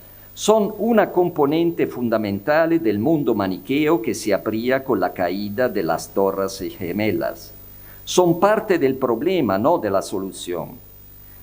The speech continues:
De esta manera, el mundo contemporáneo vive plenamente la crisis de la globalización. Podríamos decir, utilizando el lenguaje de Romano Guardini, tan querido por el Papa Francisco,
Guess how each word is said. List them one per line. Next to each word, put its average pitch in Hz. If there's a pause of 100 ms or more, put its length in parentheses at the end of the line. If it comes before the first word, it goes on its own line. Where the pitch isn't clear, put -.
De 180
esta 196
manera, 101
el 117
mundo 208
contemporáneo 143
vive 175
plenamente 127
la 131
crisis 185
de 120
la 113
globalización. 92 (960)
Podríamos 175
decir, 139
utilizando 120
el 123
lenguaje 117
de 101
Romano 107
Guardini, 98 (100)
tan 139
querido 110
por 92
el 87
Papa 110
Francisco, 107